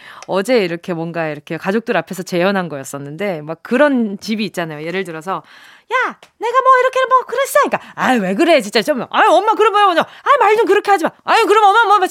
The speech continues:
아이, 그렇게 하지 말라니까. 넌 뭐야? 넌 뭔데?" "어? 어? 아니, 어? 알아서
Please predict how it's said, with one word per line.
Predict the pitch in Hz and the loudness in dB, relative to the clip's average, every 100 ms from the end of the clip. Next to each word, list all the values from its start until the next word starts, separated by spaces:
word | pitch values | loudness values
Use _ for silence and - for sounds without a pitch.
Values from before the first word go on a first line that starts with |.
| - - | 0 0
아이, | 330 | -2
그렇게 | 269 - 311 - | -2 -6 -12 -14
하지 | - 440 | -8 0
말라니까. | 359 381 359 277 - - | 2 2 0 -4 -6 0
넌 | 466 523 | 2 2
뭐야? | 359 453 381 - - _ _ _ | 4 4 4 0 -20 _ _ _
넌 | - 466 | 0 2
뭔데?" | 285 254 294 440 - - - - _ _ _ _ _ _ _ | 2 2 2 4 2 0 -8 -12 _ _ _ _ _ _ _
"어? | 294 339 370 359 - _ _ _ _ _ 302 | -12 -4 -2 -2 -6 _ _ _ _ _ -4
어? | 285 330 | 0 0
아니, | - - _ _ _ _ _ | -2 -12 _ _ _ _ _
어? | 277 285 - _ _ _ _ _ - | -6 -6 -8 _ _ _ _ _ -4
알아서 | 147 415 453 | 0 2 2